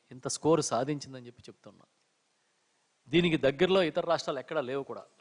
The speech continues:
మీరు చూస్తే ఇతర రాష్ట్రాలకి మనకి అసలు పోలిక కనిపించని అంత గ్రోత్ కనిపిస్తూ ఉంది agriculture and allied సెక్టార్స్‌లో.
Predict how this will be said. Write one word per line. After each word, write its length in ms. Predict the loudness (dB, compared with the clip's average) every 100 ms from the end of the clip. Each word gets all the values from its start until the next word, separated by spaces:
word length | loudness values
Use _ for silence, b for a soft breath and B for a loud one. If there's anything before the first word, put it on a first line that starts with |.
| -20 -8 -6 -8 -12 _ _ _ _ _ _ _ _ b b b b _ _ _
మీరు 180 | -10 -6
చూస్తే 560 | -6 -2 -2 -2 -6 -14 _ _ _ -10
ఇతర 200 | -4 0
రాష్ట్రాలకి 460 | 0 0 -4 -6 -8
మనకి 320 | -8 -6 -6
అసలు 300 | -4 -4 -4 -4 -10 _ _ -6
పోలిక 260 | -2 -2 -2
కనిపించని 480 | -6 -8 -10 -12 -12
అంత 220 | -8 -4 -4 -4 _ _ _ _ _ _
గ్రోత్ 200 | -2 -2
కనిపిస్తూ 420 | -4 -12 -14 -18 -20
ఉంది 200 | -20 _ _ _ _ _ _ _ _ _ -12
agriculture 520 | -6 -4 -2 -2 -4
and 100 | -4 -2
allied 240 | -2 -4
సెక్టార్స్‌లో. 580 | -6 -8 -10 -12 -12